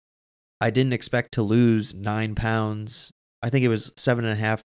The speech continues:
to nine pounds. I was between there, uh, in the span of a month, especially since I was already really lean and I hadn't seen, like, the one fifties since college. So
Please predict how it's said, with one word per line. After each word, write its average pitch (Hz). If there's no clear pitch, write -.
to 120
nine 107
pounds. 110
I 120
was 110
between 107
there, 107
uh, 107
in 110
the 107
span 113
of 107
a 107
month, 117
especially 120
since 113
I 113
was 113
already 107
really 104
lean 117
and 104
I 110
hadn't 110
seen, 120
like, 104
the 113
one 107
fifties 107
since -
college. 107
So 107